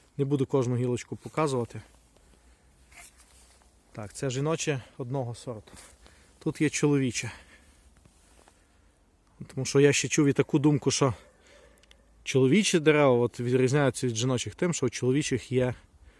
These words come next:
колючки, у жіночих нема. Це неправда, це не так. Вірніше, як, це може бути і так у випадку з сіянцями і сортовими деревами. Але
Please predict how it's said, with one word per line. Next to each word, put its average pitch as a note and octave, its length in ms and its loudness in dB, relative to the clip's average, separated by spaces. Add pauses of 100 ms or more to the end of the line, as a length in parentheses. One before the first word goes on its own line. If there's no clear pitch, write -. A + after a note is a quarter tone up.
(140)
колючки, C#3 420 -2
у B2 40 2
жіночих A#2+ 480 -4
нема. G2+ 240 -8
Це - 180 -4
неправда, G2+ 560 -6
це - 140 -10
не B2+ 100 -6
так. F2 200 -14 (960)
Вірніше, E3+ 320 4
як, C3 120 4
це - 140 8
може D#3+ 300 10
бути E3 340 4
і G3 80 0
так - 560 -2
у C3 100 -4
випадку B2+ 420 -2
з - 40 -6
сіянцями G#2+ 600 -4 (1120)
і C3+ 100 -4
сортовими A#2+ 540 -2
деревами. G#2 500 -8 (280)
Але D#3 320 0